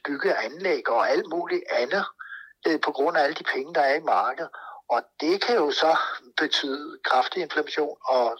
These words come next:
store rentestigninger. Hvad, hvad jeg tror, det er lige det område, der først og fremmest, øh, vil kunne give, at vi får en alvorlig påmindelse, øh, markedsmæssigt,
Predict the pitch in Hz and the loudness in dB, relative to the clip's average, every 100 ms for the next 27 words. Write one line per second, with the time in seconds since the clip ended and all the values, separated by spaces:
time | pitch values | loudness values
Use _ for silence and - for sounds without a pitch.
0 | - - 127 135 - - 104 - 131 123 | -12 -6 -2 0 0 -2 -8 -10 -12 -14
1 | - - - - 147 147 - _ _ - | -8 -8 -8 0 2 2 -2 _ _ 0
2 | 151 147 - 190 190 - - - 311 - | 4 4 4 4 2 2 -6 -2 -2 -2
3 | 202 180 - 139 170 180 156 135 120 - | -2 -2 2 0 2 2 2 2 0 -2
4 | - 151 - 135 - 127 139 156 - - | 0 0 2 0 4 2 2 -8 -8 -2
5 | 143 135 - - - - - - - 143 | 0 0 -4 -16 -18 -20 -6 -4 2 0
6 | 135 - 147 156 - 147 - 143 127 - | 0 -4 -4 -4 0 -2 -2 -6 -4 0
7 | 143 117 143 131 123 113 117 - 151 131 | 0 0 -4 -2 -4 0 -2 -2 0 0
8 | 180 185 - 117 - - 104 - 123 113 | 2 0 -2 -6 -4 -4 -4 -8 -6 -4
9 | 117 117 113 143 151 127 107 - | -4 0 2 2 -2 -4 -6 -6